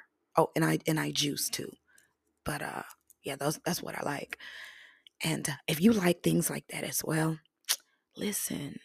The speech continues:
especially if you're a coffee drinker,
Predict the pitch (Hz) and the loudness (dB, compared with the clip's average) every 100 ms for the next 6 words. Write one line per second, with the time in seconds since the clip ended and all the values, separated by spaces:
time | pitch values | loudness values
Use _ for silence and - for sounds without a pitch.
0 | - _ _ _ _ _ _ _ _ _ | -20 _ _ _ _ _ _ _ _ _
1 | - - 208 - 170 196 311 285 - - | -16 0 2 4 6 8 8 6 2 -2
2 | 165 160 170 160 165 165 170 165 | -2 -4 -4 -4 -4 -4 -6 -6